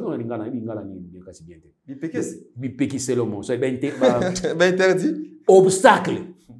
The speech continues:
Speaker 1: Oyo tokoki kofranchir te, oyo tokóma na ngambu wana.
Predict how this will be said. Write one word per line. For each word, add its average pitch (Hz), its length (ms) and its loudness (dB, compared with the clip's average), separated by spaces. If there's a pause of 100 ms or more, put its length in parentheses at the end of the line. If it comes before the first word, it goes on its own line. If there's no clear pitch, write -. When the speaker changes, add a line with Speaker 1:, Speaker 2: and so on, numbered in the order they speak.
(220)
Speaker 1:
Oyo 202 140 12
tokoki 185 240 6
kofranchir 151 560 0
te, - 440 4
oyo 165 100 4
tokóma 160 260 4
na 127 80 -4
ngambu 123 320 -4
wana. 104 220 -8